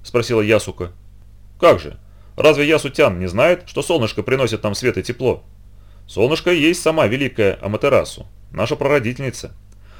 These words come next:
Она дает нам свет и счастье. Вот бабушка и испекла Кагами-моти, чтобы в новом году в наш дом пришло счастье». «И сусу хараи вы тоже делаете для этого?»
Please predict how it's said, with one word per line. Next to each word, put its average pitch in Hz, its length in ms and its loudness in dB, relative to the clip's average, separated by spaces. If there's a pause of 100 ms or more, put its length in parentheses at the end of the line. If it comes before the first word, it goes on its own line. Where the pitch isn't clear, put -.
(120)
Она 135 200 0
дает 160 240 4
нам 147 100 -2
свет 131 240 -2
и 135 60 -4
счастье. 107 480 -2 (480)
Вот 143 180 2
бабушка 160 400 2
и 131 220 -2
испекла 127 480 0
Кагами-моти, 117 720 -2 (300)
чтобы 101 260 -4
в 101 40 -8
новом 107 200 4
году 123 480 0
в - 80 -12
наш 78 140 -8
дом 143 180 0
пришло 92 260 -2
счастье». 80 540 -10 (800)
«И - 80 -8
сусу 139 280 -4
хараи 117 340 4
вы 175 120 2
тоже 151 240 2
делаете 117 400 2
для 101 160 2
этого?» 82 340 -6